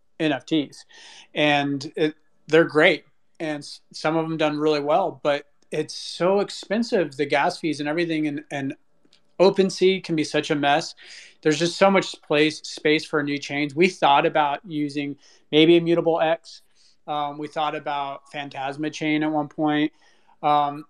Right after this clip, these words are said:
but at the time, it was kinda hard to find programmers that could write on anything. That a lot of them knew how to do, how to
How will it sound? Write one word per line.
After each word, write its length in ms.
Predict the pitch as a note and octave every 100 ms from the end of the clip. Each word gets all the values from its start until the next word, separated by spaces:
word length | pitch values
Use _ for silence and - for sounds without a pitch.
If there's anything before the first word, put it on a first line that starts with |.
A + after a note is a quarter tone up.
| -
but 200 | D#3+ F#3
at 140 | F#3+
the 80 | F3+
time, 380 | - F#3 A#3 A#3
it 20 |
was 120 | D#3
kinda 220 | - G3
hard 200 | F3+ E3+
to 60 | F3
find 260 | - D#3+ -
programmers 640 | D3 E3 E3+ C#3+ C3+ B2+
that 220 | C3 -
could 280 | - C#3 C3
write 320 | C3 C3+ C#3+ - _ _
on 240 | C#3+ C#3 C#3
anything. 360 | C#3 C3+ D3+
That 180 | C#3+ D3
a 20 |
lot 240 | C#3+ C#3+ D#3
of 60 |
them 160 | D#3 D3
knew 160 | C#3+ C#3
how 100 | C#3
to 100 | C#3
do, 200 | C#3 C3 -
how 160 | - C#3
to 240 | C#3 C#3